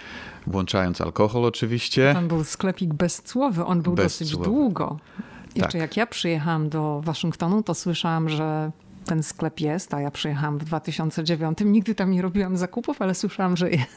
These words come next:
Speaker 2: jest.
Speaker 1: Był sklepik i fajnie udało mi się zaprzyjaźnić z, e,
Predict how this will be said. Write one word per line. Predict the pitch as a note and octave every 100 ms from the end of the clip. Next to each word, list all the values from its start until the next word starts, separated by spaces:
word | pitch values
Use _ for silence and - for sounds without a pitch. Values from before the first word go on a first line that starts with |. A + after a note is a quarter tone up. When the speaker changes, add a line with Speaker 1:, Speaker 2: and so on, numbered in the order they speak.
| -
Speaker 2:
jest. | B3 - - - - - - - - - - -
Speaker 1:
Był | A2 A#2+
sklepik | - C3+ C3+ C#3 C3
i | - A2+ G#2
fajnie | - A#2 A2 G#2+
udało | A2 A2 G#2
mi | G2 G2
się | A2 G2+ F2+ -
zaprzyjaźnić | G#2 - G#2+ G#2 G2+ G2 -
z, | -
e, | F#2 F2+